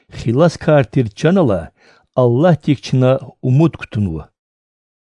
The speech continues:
И кардик инсан риз эверце, и кар абруз чирая. Садав нижуаз,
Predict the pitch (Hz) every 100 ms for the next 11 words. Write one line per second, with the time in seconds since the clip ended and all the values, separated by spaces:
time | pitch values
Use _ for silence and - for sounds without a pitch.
0 | - 131 135 139 147 135 123 139 135 -
1 | - - 139 120 - 160 143 143 131 139
2 | 135 151 110 - 87 76 - _ _ _
3 | _ _ - 139 - 147 151 147 143 151
4 | 147 - _ - - 160 113 92 87 -
5 | _ _ _ _ _ _ _ _ _ _
6 | _ - - 139 180 170 113 104 113 113
7 | 101 87 -